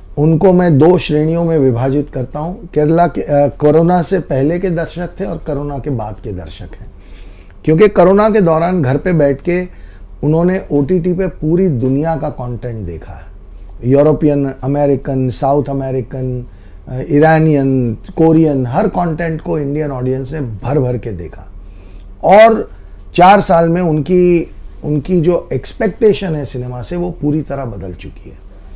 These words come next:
और इसीलिए, अ, अब वो चाहते हैं कि हमारी फिल्मों में कुछ special हो।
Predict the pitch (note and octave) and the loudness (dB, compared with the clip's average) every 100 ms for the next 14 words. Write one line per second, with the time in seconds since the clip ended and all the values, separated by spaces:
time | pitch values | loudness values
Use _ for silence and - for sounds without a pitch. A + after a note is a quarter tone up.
0 | - - - - - - C#3 D#3+ - D#3+ | -20 -20 -20 -20 -20 0 2 2 0 0
1 | A#3 A3+ F3+ F3+ G3+ - - - - - | 2 6 6 4 0 -8 -16 -18 -18 -18
2 | - - A#2 B2+ B2+ - E3 F#3 F#3+ G3+ | -16 -6 -2 0 -2 2 4 6 6 6
3 | E3+ C3+ - G3 G3 G#3+ E3 E3 F#3 - | 4 0 2 0 2 0 2 2 2 2
4 | D#3 D#3+ F3 F#3+ G3+ - - D3 C3 C#3 | -2 -2 -2 -2 -4 -6 -6 -4 -2 -4
5 | G2 C#2+ | -6 -10